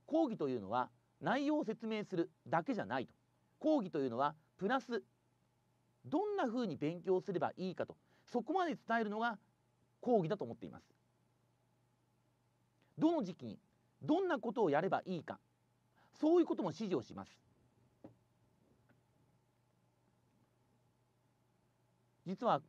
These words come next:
科目ごと、何曜日に何をやるべきかということをすべて指示します。何曜日の何はどこ、何をやっときなさいと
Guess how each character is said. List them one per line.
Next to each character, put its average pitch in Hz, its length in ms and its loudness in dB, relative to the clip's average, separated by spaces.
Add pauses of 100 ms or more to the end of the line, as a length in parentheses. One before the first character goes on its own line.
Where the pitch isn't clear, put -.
(140)
科 170 160 0
目 262 260 0
ご 233 140 0
と、 - 180 -2 (840)
何 247 300 0
曜 339 220 6
日 170 160 0
に 110 80 -6
何 214 240 -2
を 135 100 0
や 110 80 0
る 131 100 2
べ 151 120 0
き - 80 -20
か 92 140 -4 (340)
と 214 100 2
い 214 60 0
う 190 40 -4
こ 208 120 -2
と 147 160 4
を 117 80 0
す - 160 -12
べ 247 120 0
て - 80 -6
指 - 100 -10
示 165 220 -6
し - 60 -14
ま 95 120 -6
す。 - 220 -20 (1400)
何 226 220 2
曜 247 160 2
日 175 60 0
の 139 60 0
何 165 280 -2
は 143 100 -2
ど 127 160 -4
こ、 185 180 0
何 139 240 -2
を 147 40 0
や 117 60 -2
っ - 20 -14
と - 100 -10
き 131 60 -8
な 120 80 -4
さ 131 100 0
い 117 60 -2
と - 100 -14